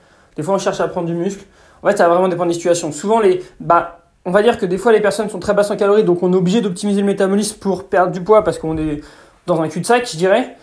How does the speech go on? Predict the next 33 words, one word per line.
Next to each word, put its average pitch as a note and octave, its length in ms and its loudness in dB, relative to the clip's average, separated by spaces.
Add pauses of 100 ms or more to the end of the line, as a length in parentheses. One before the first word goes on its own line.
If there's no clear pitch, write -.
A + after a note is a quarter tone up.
(180)
Donc, E3 100 -4
dans G3+ 100 2
cette G#3+ 160 -4
situation, G3+ 480 0
effectivement, F3+ 340 -4
après, F3 180 -2
on D#3+ 80 -2
peut F#3 80 0
repartir G#3 300 -2
sur G#3+ 120 -2
un G3 40 2
déficit. F#3+ 560 -4 (720)
Euh, D#3+ 880 0
mais F#3 100 0
si, G3+ 200 -4
par F3+ 120 4
exemple, F#3+ 160 2
c'est F3+ 120 -2
en D#3+ 80 2
fin G3 160 0
de, E3+ 160 -2
de D3+ 100 -4
perte F3+ 220 0
de E3+ 60 -2
poids, G3 500 4 (120)
on D#3+ 100 -10
peut E3+ 340 -2 (480)
stabiliser F3+ 680 2
et E3+ 60 0
ensuite D#3 260 -4
partir D#3+ 280 -2
sur D3+ 160 -6
une C#3+ 160 -4